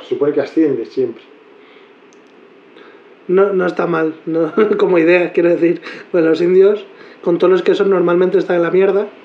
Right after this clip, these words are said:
Speaker 1: Sí.
Speaker 2: Así que pensar que van a ir a mejor, pues siempre es una,
Speaker 1: Un consuelo.
Speaker 2: un alivio, claro.
Speaker 1: Luego pueden reencarnarse y volver a aparecer en la India.
Speaker 2: Que
Speaker 1: De hecho,
Speaker 2: luego,
Speaker 1: por estadística
Speaker 2: luego se reencarnan y son una vaca. <laughs> Claro, han ido a mejor.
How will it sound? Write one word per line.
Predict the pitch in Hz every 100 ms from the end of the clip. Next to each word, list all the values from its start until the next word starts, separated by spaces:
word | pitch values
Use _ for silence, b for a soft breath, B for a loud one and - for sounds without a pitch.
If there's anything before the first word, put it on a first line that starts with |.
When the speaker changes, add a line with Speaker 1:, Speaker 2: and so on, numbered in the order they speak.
| -
Speaker 1:
Sí. | - 151 - - -
Speaker 2:
Así | 147 147
que | 156 165 185 185 - - B B B B - - - -
pensar | 185 175 208
que | -
van | 190 196
a | 190
ir | 185 185
a |
mejor, | 180 - 202
pues | 208 190
siempre | 175 170 160
es | 139
una, | 143 131 127 127 - _ -
Speaker 1:
Un | 151
consuelo. | 135 120 113 110 -
Speaker 2:
un | 175
alivio, | 135 135 156
claro. | 135 147 151 - _
Speaker 1:
Luego | 123 117
pueden | 123
reencarnarse | 120 127 123 135
y | 143
volver | 127 147
a |
aparecer | 120 113 107 113
en | 101 104
la | 110
India. | 139 127 - _ _ _ _
Speaker 2:
Que | -
Speaker 1:
De | 151
hecho, | 151
Speaker 2:
luego, | 160
Speaker 1:
por | 190
estadística | - 131 139 - 208 -
Speaker 2:
luego | 190 196
se | 202
reencarnan | 196 180 180 202 214 220 254 269 -
y | 175
son | 190
una | 190 -
vaca. | 170 - - - - -
<laughs> | - 415 269 - _ - - _ _ - - 233 - -
Claro, | 196 190
han | 170
ido | 190
a |
mejor. | 185 - 226